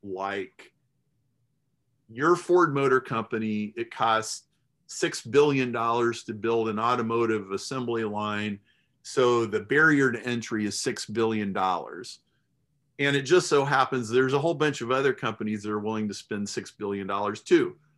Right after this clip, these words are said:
like Fiat and Toyota and Hyundai and Honda and, you know, and everybody else, right? And those are what I call twenty, twentieth century moats:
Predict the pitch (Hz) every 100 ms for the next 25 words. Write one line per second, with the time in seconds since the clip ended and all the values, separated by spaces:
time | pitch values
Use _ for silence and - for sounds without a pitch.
0 | _ - 110 101 - - 147 135 123 -
1 | _ _ - 104 127 120 127 123 113 -
2 | _ - 110 120 143 135 127 123 117 -
3 | _ - 104 147 147 139 131 123 120 _
4 | _ _ 120 113 107 110 - - 127 110
5 | - 127 123 123 120 110 110 113 - -
6 | 117 107 135 - _ _ _ _ _ _
7 | _ 127 127 190 220 208 180 151 139 143
8 | 131 117 - - 170 180 165 - _ -
9 | 175 190 185 151 - 139 123 - 110 104
10 | 95 80 - - -